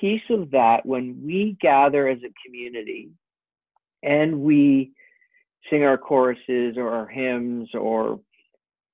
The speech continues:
there's almost as if, are, are we joining in with the heavenly worship in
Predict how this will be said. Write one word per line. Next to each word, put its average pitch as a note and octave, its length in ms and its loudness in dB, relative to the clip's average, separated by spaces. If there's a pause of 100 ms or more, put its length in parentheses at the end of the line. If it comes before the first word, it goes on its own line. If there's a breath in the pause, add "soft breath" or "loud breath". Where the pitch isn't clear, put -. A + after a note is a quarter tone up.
(520)
there's D#3 280 0 (140)
almost A3 420 2
as C#3+ 140 -2
if, D3+ 200 -4 (300)
are, C#3+ 240 2
are D3+ 140 4
we D3 320 0
joining F#3 560 2
in D3+ 240 -2
with D#3 200 -2
the C#3 80 0
heavenly E3+ 520 0
worship E3+ 440 -2
in E3+ 120 -4